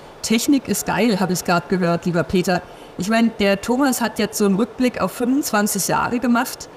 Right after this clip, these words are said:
Du bist ja seit dreißig Jahren dabei. Würdest du heute noch mal einen Werkzeugbau gründen?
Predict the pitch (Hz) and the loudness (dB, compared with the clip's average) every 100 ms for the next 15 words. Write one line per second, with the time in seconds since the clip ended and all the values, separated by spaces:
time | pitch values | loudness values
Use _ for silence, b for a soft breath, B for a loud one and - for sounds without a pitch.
0 | B B B - 220 233 - 220 190 185 | B B B -8 -4 -4 0 2 2 0
1 | - - 165 190 202 185 185 185 170 156 | -2 -2 -2 0 0 2 2 0 -2 -2
2 | 196 233 233 226 - 208 170 208 330 262 | 0 0 -2 -2 -2 -2 0 0 2 2
3 | 240 214 214 226 190 196 233 185 185 185 | 2 2 2 4 2 0 -4 0 0 2
4 | 160 170 208 208 | 0 0 0 -2